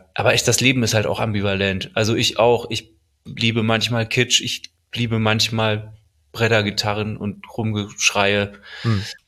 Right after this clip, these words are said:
Speaker 1: Und, ähm, ich find das irgendwie schön, dass wir, ähm, mit der Band auch beides dürfen. Also da wundert sich dann auch keiner mehr, dass so, ähm, dass wir verschiedene Facetten einfach haben. Ich, äh,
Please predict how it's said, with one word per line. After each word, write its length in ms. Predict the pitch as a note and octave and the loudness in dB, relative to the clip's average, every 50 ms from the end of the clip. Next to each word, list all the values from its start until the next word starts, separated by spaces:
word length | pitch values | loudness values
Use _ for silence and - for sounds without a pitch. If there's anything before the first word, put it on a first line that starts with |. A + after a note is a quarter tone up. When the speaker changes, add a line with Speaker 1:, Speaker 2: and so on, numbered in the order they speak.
| _ _ _ _ _ _ _ _ | _ _ _ _ _ _ _ _
Speaker 1:
Und, 480 | - G2+ G2+ G#2 G#2 G#2+ G#2 G2 - - | 0 2 2 4 4 2 0 0 -2 0
ähm, 560 | G#2 A2 G#2+ G#2 G#2+ G#2 G#2+ G#2+ G#2 G#2 - - - _ _ | 0 2 2 2 2 0 0 0 -2 -4 -8 -14 -20 _ _
ich 180 | - A2+ A2 - | -2 0 2 2
find 160 | - - C#3 | 2 4 4
das 160 | C3+ B2 A2+ | 4 4 4
irgendwie 480 | - - C3+ C3+ C#3+ C3+ C3+ B2 A#2+ A#2 | 2 2 2 2 4 2 2 2 2 2
schön, 640 | - - - B2 B2 B2 B2 A#2+ A#2+ G#2+ - - - | 4 4 4 4 2 2 2 2 0 -4 -6 -10 -8
dass 280 | - - G#2+ - - - | -6 -4 -2 -2 -2 -2
wir, 500 | G#2+ G#2 G#2+ G#2 G2+ G2+ G2+ G2 G#2 A2+ - - - - - - - - | 0 2 2 2 2 0 -2 -4 -6 -8 -12 -14 -18 -20 -20 -20 -12 -6
ähm, 400 | G#2+ G2+ G#2 G2+ G2+ G2+ G2 F#2+ | -4 -4 -2 -2 -2 -4 -4 -6
mit 160 | - G#2+ - | -6 -2 0
der 120 | A2 G#2 | 0 2
Band 680 | G2+ F#2 G#2 G#2 G#2+ A2+ A2 A2 G#2 - - - - - _ _ _ _ _ - | 2 2 2 2 2 2 2 0 2 0 0 0 -2 -8 _ _ _ _ _ -4
auch 140 | - G2+ | -4 0
beides 360 | - - G#2+ A2+ G#2+ G#2+ A2 - | 4 4 4 4 4 2 0 2
dürfen. 420 | A#2+ A#2+ A#2 A2+ - F#2+ E2+ - | 2 2 2 0 -2 -6 -6 -4
Also 240 | - G#2 G#2 G2+ G#2+ | -2 0 0 2 2
da 140 | G#2+ G#2 F#2+ | 2 2 4
wundert 280 | A2+ C3 C3 A#2+ - | 4 4 4 4 2
sich 140 | - G#2+ - | 0 -4 -4
dann 160 | - G2 F#2+ | -4 -2 -2
auch 160 | F2+ F2 - | -2 -2 -2
keiner 320 | - - F#2+ F#2 F#2 F#2 F2+ | -4 -4 -4 -4 -4 -4 -4
mehr, 380 | F2 F2 F2 E2+ E2+ E2 - _ _ - - - - - _ | -4 -4 -4 -4 -6 -6 -10 _ _ -20 -20 -20 -20 -20 _
dass 180 | - - G2 - | -8 -4 -4 -2
so, 420 | - G#2 G2 F#2+ F#2+ G2 G2 F#2 - | 0 0 0 0 0 0 -2 -2 -4
ähm, 420 | G2 G2+ F#2 G2 G2 F#2+ F#2 - - - | -4 -4 -2 -2 -4 -4 -6 -10 -10 -6
dass 340 | - G2+ - - - - _ - | -6 -4 -4 -6 -8 -10 _ -6
wir 120 | - G#2+ | -4 -4
verschiedene 400 | G#2 - G#2 - - C3+ C3+ D3+ C#3 | -2 0 2 2 2 2 2 0 0
Facetten 420 | D3 C3 A2+ - D3 - A#2+ A#2 | 0 -2 -2 -2 -2 -2 -2 -4
einfach 340 | - - G3+ - F#2+ - - | -4 -4 -2 -4 -4 -4 -2
haben. 320 | F#2+ F#2 F#2 F#2+ F#2 E2+ - | -2 -2 -2 -2 -4 -6 -8
Ich, 320 | G#2+ - - - - - | -8 -10 -10 -10 -8 -4
äh, 240 | - G#2+ G2+ G2+ | -2 -2 -2 -2